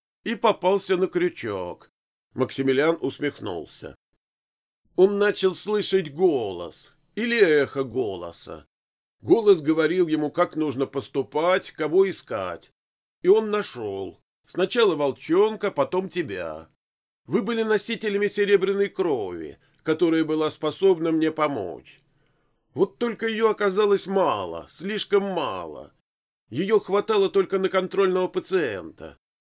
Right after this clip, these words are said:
Гордея? Да.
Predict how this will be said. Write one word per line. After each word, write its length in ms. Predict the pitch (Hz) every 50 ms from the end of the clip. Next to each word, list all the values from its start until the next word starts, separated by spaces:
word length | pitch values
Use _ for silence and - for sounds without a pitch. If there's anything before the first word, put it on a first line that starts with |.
| _ _ _ _ _ _ _
Гордея? 640 | - 156 165 160 143 147 202 233 220 180 127 98 87 - _ _ _ _ _ _ _ _ _ _ _ _ _ _ 165
Да. 340 | 165 247 180 120 101 -